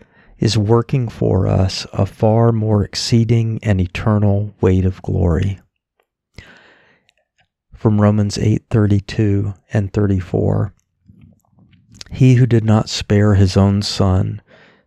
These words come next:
but delivered him up for us all, how shall he not with him freely give us all things?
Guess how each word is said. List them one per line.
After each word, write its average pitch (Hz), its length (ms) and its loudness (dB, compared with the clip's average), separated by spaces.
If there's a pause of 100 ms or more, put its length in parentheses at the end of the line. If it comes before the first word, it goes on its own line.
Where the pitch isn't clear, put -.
but 113 160 -2
delivered 110 460 0
him 117 220 0
up - 280 0
for 104 280 -2
us 101 160 -2
all, 92 460 0 (720)
how 120 300 0
shall 117 260 -6
he 117 220 -2
not 107 360 0
with 101 200 0
him 90 420 -2 (100)
freely 113 600 0
give 92 260 0
us 87 280 -2
all 92 360 0
things? 92 760 -4